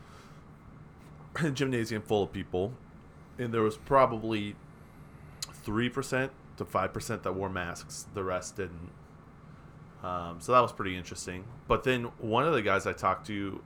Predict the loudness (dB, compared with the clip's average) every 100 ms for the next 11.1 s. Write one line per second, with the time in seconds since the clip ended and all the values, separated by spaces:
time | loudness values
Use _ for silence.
0 | -6 0 0 0 -4 -12 -16 -6 0 4
1 | 4 2 -2 -8 -16 -6 -2 -2 -4 -2
2 | -2 -2 -4 -4 -2 -2 -4 -6 -6 -4
3 | -4 -6 -12 -18 -16 -12 -6 -2 -2 -6
4 | -10 -8 -4 -4 -4 -8 -10 -10 -12 -14
5 | -18 -18 -18 -18 -18 -18 -18 -14 -6 -4
6 | -4 -6 2 2 4 4 4 2 -6 -8
7 | -6 -6 -6 -6 -4 -4 -6 -4 -2 -2
8 | 0 2 2 2 -2 0 -2 -2 -6 -8
9 | -14 -18 -14 -6 -4 -4 -6 -8 -8 -8
10 | -6 -2 0 0 -4 -4 -4 -2 -2 -4